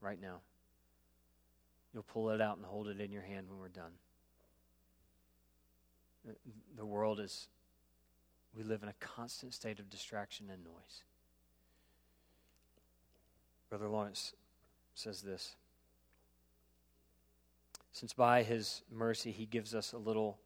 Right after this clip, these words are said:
still a little time, let us begin in earnest. Let us repair the lost time. Let us return with full assurance to the Father of mercies, who is always ready to receive us affectionately.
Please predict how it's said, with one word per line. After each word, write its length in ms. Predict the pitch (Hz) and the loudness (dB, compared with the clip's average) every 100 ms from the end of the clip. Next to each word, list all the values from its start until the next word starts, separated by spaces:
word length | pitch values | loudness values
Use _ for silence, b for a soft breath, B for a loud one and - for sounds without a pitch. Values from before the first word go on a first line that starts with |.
| b b b b b | b b b b b
still 360 | - - 127 117 | -2 6 8 8
a 20 | |
little 280 | 110 113 117 | 8 6 4
time, 320 | - 90 90 - _ b b b b b b b | -2 -6 -8 -16 _ b b b b b b b
let 120 | 123 | 8
us 100 | 120 | 8
begin 460 | - 120 120 120 120 | 4 2 6 6 4
in 140 | 110 | 0
earnest. 380 | 104 107 101 - | 0 0 0 6
Let 140 | 117 | 6
us 160 | 117 - | 6 -2
repair 380 | 113 - 117 113 | -6 4 6 6
the 100 | 107 | 6
lost 340 | 107 107 - | 6 4 2
time. 280 | - 110 107 | -2 0 2
Let 140 | 113 | 2
us 180 | 117 - | 2 0
return 340 | 117 - 113 113 | -4 -2 0 0
with 120 | 101 | -2
full 220 | - 113 | 0 0
assurance 440 | 104 - 113 107 - | 0 2 2 2 -4
to 100 | 107 | -6
the 60 | |
Father 380 | - 107 104 107 | -2 0 2 0
of 100 | 95 | -4
mercies, 520 | 101 104 98 - 92 | -4 -4 -4 -6 -6
who 120 | - | -6
is 120 | 107 - | -6 -4
always 360 | 117 113 104 | 0 2 2
ready 220 | 104 104 101 | 0 -2 -2
to 120 | 104 | -6
receive 380 | 95 - 101 98 | -8 -6 -8 -6
us 160 | - | -8
affectionately. 680 | 90 - 92 - 92 87 | -8 -10 -8 -8 -10 -14